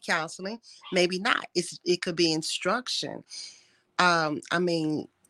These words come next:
I feel it's not much we can do if we don't first work with the parents. We can help the children,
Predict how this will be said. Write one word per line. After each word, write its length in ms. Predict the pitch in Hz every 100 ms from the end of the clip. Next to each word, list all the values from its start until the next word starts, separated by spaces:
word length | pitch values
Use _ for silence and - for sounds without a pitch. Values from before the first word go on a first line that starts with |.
| _ _ -
I 460 | 185 214 220 214 196
feel 400 | 185 165 151 143 -
it's 140 | 165
not 260 | 180 160 160
much 440 | 165 165 156 - - - _ _
we 140 | 175 175
can 240 | 170 160
do 300 | 170 165 160
if 140 | - 156
we 100 | 170
don't 320 | 175 160 151
first 300 | - 151 -
work 240 | 147 147 -
with 240 | 139 147 -
the 120 | 147 -
parents. 680 | - 139 139 - - - - - - - -
We 140 | 220
can 160 | 302 269
help 220 | 269 294
the 100 | 320
children, 600 | - 226 180 160 165 202